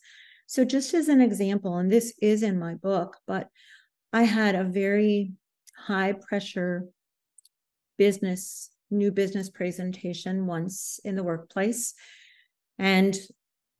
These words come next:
hundreds of manpower hours go into these business presentations. And the win can represent ten, twenty, thirty million dollars worth of business.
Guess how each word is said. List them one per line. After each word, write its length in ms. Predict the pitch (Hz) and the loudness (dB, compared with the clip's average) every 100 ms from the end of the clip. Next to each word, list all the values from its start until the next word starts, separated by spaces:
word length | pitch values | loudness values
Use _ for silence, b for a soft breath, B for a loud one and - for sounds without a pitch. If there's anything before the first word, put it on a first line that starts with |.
| _ | _
hundreds 600 | - - 269 294 254 185 - - | -14 6 8 10 8 6 -2 -2
of 220 | 185 170 | 0 2
manpower 680 | 185 170 175 185 190 170 - | 2 2 2 0 0 0 0
hours 760 | - 175 175 165 165 175 180 - - - | -2 -2 0 0 0 -2 -8 -16 -12 -2
go 260 | 180 180 180 | 2 2 2
into 800 | 185 180 185 185 160 147 139 160 - _ _ - | 2 2 2 2 2 2 -2 -6 -10 _ _ -4
these 220 | 170 160 | -2 0
business 380 | - 165 170 165 | 0 0 -2 -4
presentations. 1120 | - 170 170 165 - 160 - 147 - - - B B B B B B - | -2 -2 -2 -4 -2 -4 -2 -4 -4 -6 -8 B B B B B B 0
And 460 | 170 160 165 165 - _ _ - | 6 6 6 2 -4 _ _ -4
the 200 | 180 175 | 2 6
win 640 | 165 254 320 233 262 339 - _ _ _ - | 10 10 12 10 8 6 -6 _ _ _ -4
can 180 | 208 190 | 2 6
represent 680 | 185 180 190 180 175 180 - - _ _ _ _ _ - | 6 4 2 4 2 0 -6 -20 _ _ _ _ _ -8
ten, 420 | - 190 185 196 | 2 6 8 6
twenty, 380 | 190 175 170 185 | 2 0 2 2
thirty 340 | 185 180 175 | 4 6 6
million 360 | 180 165 165 165 | 6 6 4 4
dollars 440 | 156 160 180 180 | 4 4 2 0
worth 140 | 165 165 | -4 -6
of 100 | 151 | 0
business. 600 | 202 233 - - - | 0 0 -6 -8 -16